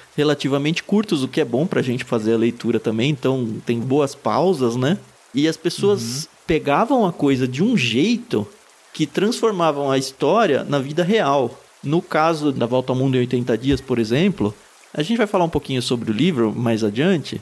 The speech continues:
Speaker 1: mas ele é motivado por uma aposta de que, "Ah, eu consigo fazer a viagem ao mundo em oitenta dias."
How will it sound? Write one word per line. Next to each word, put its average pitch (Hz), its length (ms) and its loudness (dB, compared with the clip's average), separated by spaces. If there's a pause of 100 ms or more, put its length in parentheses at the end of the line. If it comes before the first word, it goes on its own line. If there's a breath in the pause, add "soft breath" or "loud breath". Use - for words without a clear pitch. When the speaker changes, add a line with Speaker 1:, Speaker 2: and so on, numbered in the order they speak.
(140)
Speaker 1:
mas 117 440 -2
ele 123 380 2
é 131 160 2
motivado 139 420 -2
por 143 140 -2
uma 165 140 0
aposta 156 540 -2
de 170 140 -6
que, 156 160 -2
"Ah, 160 180 2
eu 151 100 2
consigo 165 340 -4
fazer 139 260 0
a 139 60 0
viagem 135 340 0
ao 127 60 -2
mundo 143 240 0
em - 20 0
oitenta 143 340 0
dias." 107 500 -8